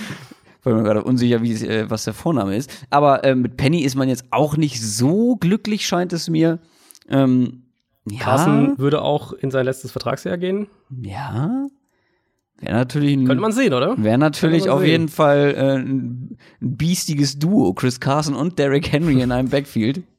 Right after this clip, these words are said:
Speaker 1: Boah.
Speaker 2: <laughs>
Speaker 1: Ähm,
Speaker 2: Ja, und, und also wenn
Speaker 1: ja,
Speaker 2: ein Team, glaub ich,
Speaker 1: ja.
Speaker 2: für, für einen Running Back Geld ausgeben würde, dann wären's wahrscheinlich die Seahawks.
Speaker 1: Aber so
Speaker 2: Um,
Speaker 1: viel?
Speaker 2: um das,
Speaker 1: Ich meine, die
Speaker 2: äh,
Speaker 1: lassen gerade einen Undrafted Free Agent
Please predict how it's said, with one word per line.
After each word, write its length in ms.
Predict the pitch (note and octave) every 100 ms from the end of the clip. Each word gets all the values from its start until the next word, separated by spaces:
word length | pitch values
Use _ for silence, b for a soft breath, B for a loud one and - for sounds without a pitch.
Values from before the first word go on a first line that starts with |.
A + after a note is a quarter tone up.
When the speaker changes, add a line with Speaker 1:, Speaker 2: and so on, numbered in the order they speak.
| -
Speaker 1:
Boah. 200 | B2 - G#2
Speaker 2:
<laughs> 40 | - B D#3 E3 B B
Speaker 1:
Ähm, 200 | A#2 A2+
Speaker 2:
Ja, 220 | G#2+ C#3+
und, 180 | E3+ D3
und 260 | - C#3 C#3+
also 200 | C3+ G2
wenn 100 | C#3
Speaker 1:
ja, 80 | G3
Speaker 2:
ein 60 |
Team, 220 | F4 G#3 G3
glaub 180 | F3+
ich, 80 | E3+
Speaker 1:
ja. 80 | F#3+
Speaker 2:
für, 260 | C#4+ E3 D#3+
für 140 | E3+
einen 80 | D#3
Running 180 | E3 D#3+
Back 200 | D#3 -
Geld 180 | E3 D#3+
ausgeben 480 | D#3 - D#3 D3+
würde, 320 | C3+ D#3 F3 D#3+
dann 160 | D3+
wären's 240 | D3+ E3 E3
wahrscheinlich 280 | D3+ E3
die 100 | E3
Seahawks. 420 | E3+ F#3+ B2+ G#2 C3
Speaker 1:
Aber 160 | A2
so 120 | G#2+ C3
Speaker 2:
Um, 80 |
Speaker 1:
viel? 260 | C3 B2+ C3
Speaker 2:
um 140 | F3+ -
das, 120 | -
Speaker 1:
Ich 20 |
meine, 160 | B2+ C3
die 40 |
Speaker 2:
äh, 40 | C3
Speaker 1:
lassen 220 | C3 C3+
gerade 260 | A2+ C3
einen 80 | A#2+
Undrafted 580 | G#2+ C3 B2 C3 - A#2+
Free 200 | - C3+
Agent 400 | C3+ D3 A#2+ G#2